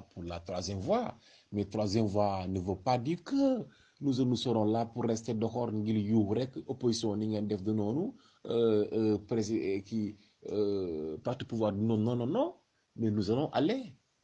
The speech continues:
participer là où, là où font les décisions. Et c'est ça, c'est ça qui est important. Pour, pour, pour un changement, pour qu'on puisse changer, il faut qu'on, il faut que, il faut qu'on fait, il faut qu'on, qu'on, qu'on, qu'on entende le jeu dans le terrain.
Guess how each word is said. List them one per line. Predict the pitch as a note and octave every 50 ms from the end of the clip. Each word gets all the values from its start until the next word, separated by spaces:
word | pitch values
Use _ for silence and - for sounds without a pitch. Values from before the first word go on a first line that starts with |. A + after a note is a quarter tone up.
| _ _
participer | - E3+ - - E3 D#3+ D#3 - A3+ A3
là | F3+ D3 D3+ F3
où, | G#3 A#3 A3 - -
là | B2 C#3+ E3+
où | G#3
font | F#3+ - - G3 F#3+
les | F#3+ F3+
décisions. | F#3 G#3 - G3+ G3+ C#4+ C#4 A3+ - - _ _ _ _ _ _ _ _ _ _ _ _ _ _ _ _ _ _ _ _
Et | - -
c'est | - G3+
ça, | - - - D#4 F#4+ B3
c'est | - - G3+
ça | - - - - G4+
qui | - - - E3
est |
important. | C#3 C3 - G#2 - - D#2 - - - - _
Pour, | - E3+ D#3
pour, | - - A3 -
pour | - A3 - - F#3+ G#3
un |
changement, | G#3 - - - C4 B3+ A#3+ A3+ B3 C4+ C4+ A#3+ - - _ _ _ _ _ _ _ _ _ _
pour | - G#3+ A3
qu'on | - F3+ E3
puisse | - - F#3+ F#3
changer, | - - - - F3+ E3+ D#3+ D3 D#3
il | D3+ C#3+ -
faut | - G3+ F#3+
qu'on, | - F3 D#3+ D3+ D3 D3 - -
il | - C3
faut | - - F#3
que, | - - - - - - _ _ _ _ -
il | -
faut | - G3
qu'on | F#3 - E3 D#3+
fait, | D#3 - - F#3 - -
il | -
faut | - - F#3+
qu'on, | - - D3+ C#3 C#3
qu'on, | C#3 - A#2 G#2+ G2
qu'on, | - - G#2+ G#2
qu'on | - - G#2+ G#2+ A2 D3+
entende | G3+ G#3 - - F3 F#3 E3+
le | E3+ D#3+
jeu | C#3+ E3 C4+ B3+ - - - _ _ _ _ _ _
dans | - D3+
le | D#3 D3 D3
terrain. | - F#3+ G#3+ D#4 E4+ -